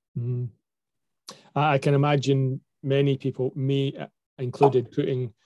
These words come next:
self in front of all of the buckets that you suggested: self-care, self-listening,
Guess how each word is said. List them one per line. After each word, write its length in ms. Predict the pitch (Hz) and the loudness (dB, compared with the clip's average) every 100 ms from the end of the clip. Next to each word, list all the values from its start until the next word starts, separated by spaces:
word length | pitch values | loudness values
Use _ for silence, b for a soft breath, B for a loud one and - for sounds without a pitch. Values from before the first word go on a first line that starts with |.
| _ - | _ -10
self 460 | - 156 143 - | -2 0 0 -2
in 100 | 127 | -10
front 220 | - 139 | -10 -10
of 100 | 139 - | -10 -2
all 280 | 147 143 | 0 2
of 140 | 135 113 | 0 -2
the 80 | 123 | -4
buckets 540 | 156 147 135 - - | -4 -6 -10 -12 -16
that 140 | - - | -16 -16
you 80 | 117 | -14
suggested: 640 | - 110 123 110 - 135 | -12 -12 -14 -16 -20 -18
self-care, 600 | - 156 143 135 - 120 107 | -6 0 0 0 -8 -10 -8
self-listening, 880 | - 139 135 - 113 - 110 110 | -2 0 -2 -6 -12 -12 -18 -20